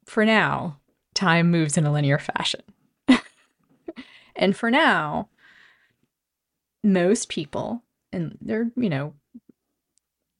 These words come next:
brains that don't work quite this way, but I think ninety-nine percent of us, ninety-nine point nine nine nine, process information in such a way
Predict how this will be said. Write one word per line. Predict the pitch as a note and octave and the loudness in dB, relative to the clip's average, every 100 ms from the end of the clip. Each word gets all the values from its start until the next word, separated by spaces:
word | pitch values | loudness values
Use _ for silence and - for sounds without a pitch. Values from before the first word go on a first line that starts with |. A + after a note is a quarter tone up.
| _ _ _ _ _ _ E3 | _ _ _ _ _ _ -8
brains | G3+ G#3 A#3 A3+ | -2 2 2 4
that | G3+ F#3 | 2 2
don't | F#3+ G3+ | 2 2
work | F3 F#3+ - | 0 -2 -2
quite | - B3 C4 | 0 2 0
this | - - - | -8 -10 -10
way, | - - | -8 -8
but | - - _ | -12 -18 _
I | - | -16
think | - - | -14 -10
ninety-nine | G3 D#3+ G#3 G3+ F#3 | -6 0 2 4 2
percent | F3 E3 E3 | 2 0 0
of | D#3 D3+ - - | -2 -6 -14 -12
us, | - - - | -6 -6 -4
ninety-nine | D#3 D#3+ D#3 | -4 -4 -4
point | D#3+ D3+ | -6 -4
nine | D3+ | -4
nine | D3+ D3 | -4 -4
nine, | C#3 - - _ _ _ _ _ _ _ _ - | -6 -10 -16 _ _ _ _ _ _ _ _ -6
process | - F#3 G#3 G#3+ G#3 | 2 2 4 0 2
information | F#3 F3+ E3 D#3 - D#3+ | 2 2 0 -2 -2 -2
in | D3+ | -2
such | - D3+ - | -2 -2 -2
a | |
way | D#3+ D3+ D3+ D3 C#3+ | -2 -2 -2 -4 -8